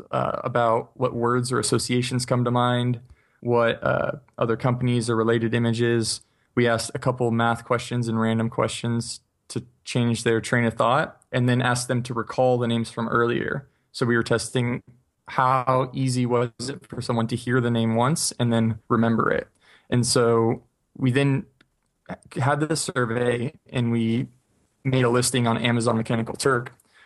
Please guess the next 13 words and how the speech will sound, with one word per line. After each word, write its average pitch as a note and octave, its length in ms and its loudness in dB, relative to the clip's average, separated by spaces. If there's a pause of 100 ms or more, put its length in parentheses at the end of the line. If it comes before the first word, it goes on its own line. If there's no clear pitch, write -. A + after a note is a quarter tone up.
which B2 160 -2
is A#2 60 2
a A#2 60 2
service A#2 360 2
on A#2+ 80 2
Amazon A#2 640 2
where A#2+ 140 2
you A2+ 160 0
can A#2 160 -4
post - 460 -2 (320)
a A2+ 480 2 (100)
small B2+ 440 2
task B2 600 0